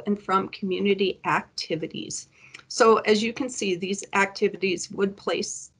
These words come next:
the nineteen fifteen I respite service within the definition of personal care services requiring the electronic visit verification. And please note that the E B V requirements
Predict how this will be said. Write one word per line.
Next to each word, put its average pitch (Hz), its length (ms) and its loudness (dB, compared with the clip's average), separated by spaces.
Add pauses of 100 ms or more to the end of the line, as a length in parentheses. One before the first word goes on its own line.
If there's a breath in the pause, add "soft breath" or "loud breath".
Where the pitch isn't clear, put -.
the 160 360 -2
nineteen 190 460 -2
fifteen 196 420 -2
I 170 180 2
respite 165 460 -4
service 175 600 -4 (320 soft breath)
within 294 520 6 (140)
the 196 100 4
definition 202 920 0
of 175 220 -8
personal 214 440 -2
care 180 280 -2
services - 840 -6 (320 loud breath)
requiring 190 720 0
the 156 120 -2
electronic 170 800 0
visit 160 420 -4 (100)
verification. - 960 -8 (800 soft breath)
And 233 160 4
please 349 320 -2
note 208 420 0
that 196 280 0
the 160 300 2 (440)
E 277 120 2
B 320 180 6
V 220 200 0
requirements 208 840 -2